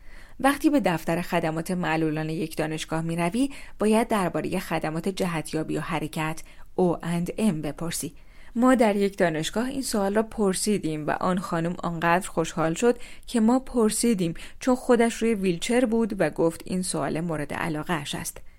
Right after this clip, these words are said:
دلیلش این بود که آنها نه تنها از یک مؤسسه محلی فردی را می‌آورند تا به دانشجویان مسیرها و برنامه‌هایشان را نشان دهد، بلکه با بخش نگهداری دانشگاه هم همکاری می‌کنند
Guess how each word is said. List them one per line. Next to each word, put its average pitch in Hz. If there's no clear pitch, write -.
دلیلش 180
این 156
بود 196
که 214
آنها 220
نه 285
تنها 180
از 156
یک 156
مؤسسه 156
محلی 160
فردی 151
را 156
می‌آورند 151
تا 190
به 160
دانشجویان 160
مسیرها 165
و 170
برنامه‌هایشان 156
را 143
نشان 151
دهد، 151
بلکه 180
با 160
بخش 165
نگهداری 160
دانشگاه 165
هم 247
همکاری 202
می‌کنند 156